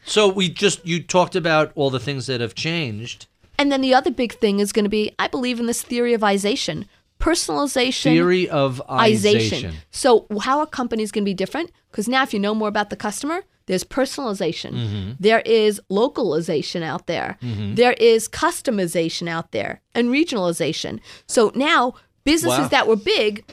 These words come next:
Speaker 2: become smaller too. The blending of mobile and technology are very influential to consumer spending, and they're only gonna become more so. And what that could give you opportunity,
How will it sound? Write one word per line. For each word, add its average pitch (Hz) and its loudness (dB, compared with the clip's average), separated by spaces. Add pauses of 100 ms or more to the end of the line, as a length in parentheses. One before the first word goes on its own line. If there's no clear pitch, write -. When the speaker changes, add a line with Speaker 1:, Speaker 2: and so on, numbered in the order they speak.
Speaker 2:
become 214 -4
smaller 196 -2
too. 190 -4 (300)
The 254 2
blending 262 2
of 196 0
mobile 247 4
and 247 0
technology 233 0 (260)
are 240 4
very 277 4
influential 240 0
to - -14
consumer 196 -2
spending, - -4 (220)
and 226 4
they're 220 2
only 240 4
gonna 226 0
become 202 -2
more 180 0
so. - -6 (300)
And 226 4
what 240 4
that 226 -2
could 277 -6
give 240 -6
you 226 0
opportunity, 254 -2